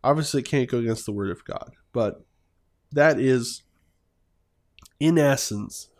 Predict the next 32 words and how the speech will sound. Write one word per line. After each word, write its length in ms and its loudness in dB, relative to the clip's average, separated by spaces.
the 80 -4
beauty 340 2
of 140 0
the 80 -4
body 300 0
of 120 -8
Christ. 480 -8
There's 340 -6
revelation, 960 -2
and 180 0
the 80 -2
revelation 760 2
is 180 -4
what 300 -2
makes 640 -4
us 360 -2
unique. 560 -4
It's 180 -16
the 100 -6
revelation 600 -2
of 100 -4
Yeshua 580 -2
through 300 0
his 260 -4
body. 440 -4
That 220 -8
is 180 -8
what 160 -4
makes 300 -6
the 80 -12
church 340 -10
unique 420 -10